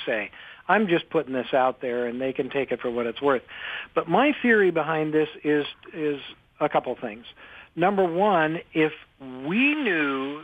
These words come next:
that there are wonderful, loving, intelligent people with an evolution far beyond and a technology far beyond ours out there available to help us,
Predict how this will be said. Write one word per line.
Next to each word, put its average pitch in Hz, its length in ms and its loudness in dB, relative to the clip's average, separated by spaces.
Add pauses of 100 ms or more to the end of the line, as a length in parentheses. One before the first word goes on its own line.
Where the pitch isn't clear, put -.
that 160 160 0
there 165 180 2
are 147 220 4
wonderful, 220 680 2
loving, 180 380 2
intelligent 196 680 -2
people 175 360 -2
with 143 220 -2
an 131 160 -4 (280)
evolution 185 680 0
far 185 220 4
beyond 170 460 2
and 131 100 0
a 127 60 0
technology 160 720 2 (100)
far 185 220 4
beyond 170 420 2
ours 131 300 4 (560)
out 190 320 4
there 143 400 4
available 185 600 2
to - 200 -2
help 208 280 0
us, 113 180 0